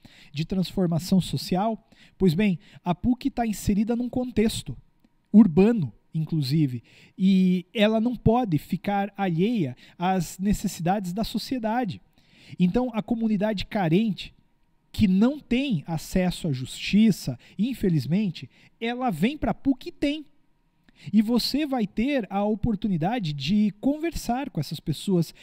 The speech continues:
e atendê-las. E essa, eu te garanto,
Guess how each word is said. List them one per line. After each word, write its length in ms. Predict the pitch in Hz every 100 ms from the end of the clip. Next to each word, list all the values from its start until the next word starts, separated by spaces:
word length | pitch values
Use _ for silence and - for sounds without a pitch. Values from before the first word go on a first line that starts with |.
| -
e 160 | 175 247
atendê-las. 880 | - 269 254 190 247 254 127 - - -
E 260 | 185 208 214
essa, 440 | 254 - - 254
eu 160 | - 247
te 140 | -
garanto, 460 | 214 208 202 240 -